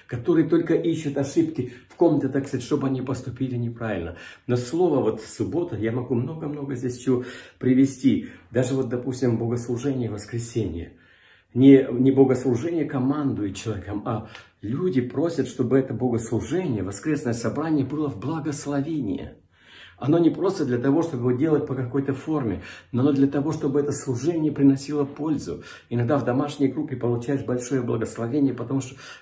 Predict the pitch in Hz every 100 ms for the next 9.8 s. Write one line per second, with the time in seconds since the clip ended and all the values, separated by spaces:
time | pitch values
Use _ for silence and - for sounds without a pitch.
0 | _ 131 139 123 123 135 127 120 127 123
1 | 117 107 127 135 - 120 135 - - -
2 | - 113 135 151 139 127 - 110 143 151
3 | 143 135 147 147 135 135 147 120 135 135
4 | 123 - 113 87 127 143 90 87 - -
5 | - 123 151 139 123 120 117 170 180 -
6 | 104 - - 131 139 - 123 110 139 202
7 | 175 123 107 120 123 127 123 143 135 -
8 | 120 - 117 117 117 127 120 113 - 165
9 | 139 117 117 117 123 135 95 -